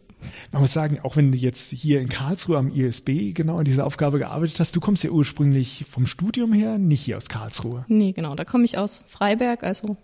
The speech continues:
Speaker 2: bei Sachsen ist das eine kleine Uni und da habe ich angewandte Mathematik im Diplomstudiengang studiert.
Speaker 1: Und wie hat dich das dann hier zum I S B in Karlsruhe geführt?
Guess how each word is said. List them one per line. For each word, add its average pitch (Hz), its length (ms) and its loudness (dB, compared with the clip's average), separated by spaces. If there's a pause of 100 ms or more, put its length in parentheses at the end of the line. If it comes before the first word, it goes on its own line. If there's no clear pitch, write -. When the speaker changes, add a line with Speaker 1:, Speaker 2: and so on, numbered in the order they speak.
Speaker 2:
bei 175 100 -4
Sachsen 254 400 2
ist 220 180 0
das - 300 -6 (800)
eine 214 80 -2
kleine 196 320 2
Uni 220 360 2
und - 300 -6 (100)
da 190 120 2
habe 185 100 2
ich - 200 -10 (580)
angewandte 190 520 2
Mathematik 185 540 0
im 190 120 2
Diplomstudiengang 185 960 -2
studiert. - 460 -2 (680)
Speaker 1:
Und 123 160 2
wie 127 240 2
hat 131 180 -4
dich 123 140 -4
das 120 160 -6
dann 117 180 2
hier 120 180 2
zum 127 200 -4
I 127 100 0
S 113 140 -2
B 113 160 -2
in 143 100 4
Karlsruhe 123 460 -4
geführt? 202 400 -4